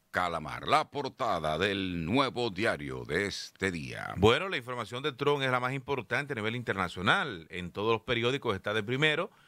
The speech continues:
Speaker 2: Uno de ellos es siete días punto com punto do, el periódico bien bonito, bien diagramado, eh, bien amigable a la lectura.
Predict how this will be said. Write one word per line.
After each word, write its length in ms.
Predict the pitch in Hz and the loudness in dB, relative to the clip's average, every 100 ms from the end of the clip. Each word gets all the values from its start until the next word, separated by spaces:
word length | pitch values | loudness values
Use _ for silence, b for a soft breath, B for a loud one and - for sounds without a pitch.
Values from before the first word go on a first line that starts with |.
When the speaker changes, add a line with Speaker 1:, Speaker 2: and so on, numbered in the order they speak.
| b b | b b
Speaker 2:
Uno 220 | 107 139 | 0 2
de 120 | 139 135 | 4 4
ellos 260 | 156 131 | 2 -2
es 140 | 135 - | -4 -2
siete 280 | 135 123 | -2 0
días 220 | 120 147 123 | 2 2 0
punto 340 | 131 123 120 | -4 0 0
com 280 | 131 147 151 | 2 2 0
punto 320 | 120 117 107 | -6 -4 0
do, 280 | 110 151 160 | 4 4 2
el 100 | 110 | 0
periódico 440 | 98 107 113 101 | -2 0 0 0
bien 160 | 92 92 | 0 0
bonito, 640 | 85 107 156 156 123 120 | 2 2 2 0 -2 -2
bien 220 | 104 95 | 0 0
diagramado, 1080 | 90 90 85 90 143 156 147 135 127 117 - b b b b b | 0 0 0 2 2 2 0 -2 -2 -4 -8 b b b b b
eh, 520 | - 95 92 92 90 | -2 2 4 4 0
bien 580 | 85 98 101 107 107 101 | 0 0 2 0 -4 -2
amigable 640 | 101 98 95 131 165 139 127 | -2 -2 2 4 4 -2 -10
a 60 | |
la 80 | 104 | -8
lectura. 560 | 92 87 147 160 160 | -10 -8 -4 -2 -2